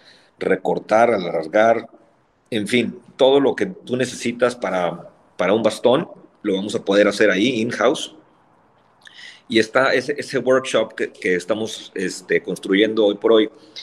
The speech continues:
está junto con un área de, de, de suplementos industriales para campos de golf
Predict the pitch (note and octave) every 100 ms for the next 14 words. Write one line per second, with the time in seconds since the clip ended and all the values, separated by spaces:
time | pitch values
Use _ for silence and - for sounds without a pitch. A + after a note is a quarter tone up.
0 | - - - - A2+ - D3+ C#3+ - A2+
1 | C#3 - - _ _ G#2+ G2 A2 A#2 A#2+
2 | G#2+ G2+ G2+ F2+ - - F2+ E2 F2+ F2
3 | F2 F2 E2+ E2+ E2 - _ _ - -
4 | - - _ _ F#2 F#2 F2+ F#2 F2+ E2+
5 | F2 F#2 G#2 G2+ A2+ A#2 C3 B2 A2 G2
6 | F#2 - A2+ A2+ A#2 G2 F#2 G#2 G2+ A2
7 | F#2+ F#2 G#2+ D3+ -